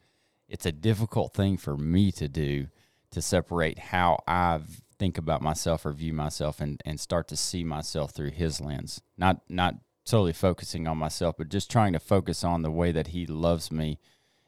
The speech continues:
and the way that, uh, he wants us to walk through life as men,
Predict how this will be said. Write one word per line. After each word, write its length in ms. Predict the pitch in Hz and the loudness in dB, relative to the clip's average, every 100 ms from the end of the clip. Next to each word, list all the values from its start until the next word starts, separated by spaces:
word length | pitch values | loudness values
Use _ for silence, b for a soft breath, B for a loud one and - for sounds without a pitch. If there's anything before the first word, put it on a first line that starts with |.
| b | b
and 180 | - 123 | -6 -2
the 80 | 85 | -2
way 260 | 76 87 82 | 2 2 4
that, 360 | 78 76 - - - | 0 -2 -6 -14 -8
uh, 320 | 71 71 62 - _ _ _ _ _ _ | -4 -2 -4 -10 _ _ _ _ _ _
he 160 | - 101 | -2 0
wants 540 | 87 85 85 - - - | 0 0 0 0 -4 -2
us 300 | 87 82 - | 2 2 0
to 140 | - | -4
walk 340 | 76 82 85 - | 0 4 4 2
through 200 | 85 76 | -2 0
life 380 | 78 80 78 | 0 0 -2
as 200 | 78 73 | -6 -6
men, 560 | 82 87 90 78 71 69 | -2 0 2 2 -2 -6